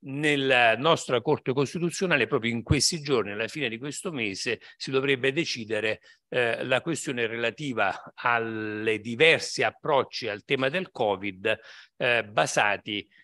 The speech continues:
eh, eh, anche questi, una delle, delle, delle norme costituzionali che sono state, eh, oggetto di, eh, che saranno oggetto della, dell'esame della Corte è quello dell'uguaglianza. In che termini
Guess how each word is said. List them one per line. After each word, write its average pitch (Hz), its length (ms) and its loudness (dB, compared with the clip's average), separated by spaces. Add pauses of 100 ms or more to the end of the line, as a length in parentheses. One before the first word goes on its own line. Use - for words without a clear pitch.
(120)
eh, 110 400 -2
eh, 120 280 -8
anche 139 360 -2
questi, 98 380 -6
una 127 240 -2
delle, 101 400 0
delle, 101 400 -4
delle 101 380 -4
norme 117 500 0
costituzionali 110 1000 -4
che 92 120 -10
sono 104 260 -12
state, 104 500 -4
eh, - 40 -10
oggetto 101 960 -6
di, 110 260 -6 (280)
eh, 95 1200 -6 (320)
che 110 140 -8
saranno 127 400 0
oggetto 107 420 -4
della, 101 340 -6
dell'esame 123 480 -6
della 165 200 -6
Corte - 320 -8
è - 60 -8
quello 92 280 -10
dell'uguaglianza. 92 920 -4 (1200)
In 165 140 -2
che 180 220 4
termini 107 720 4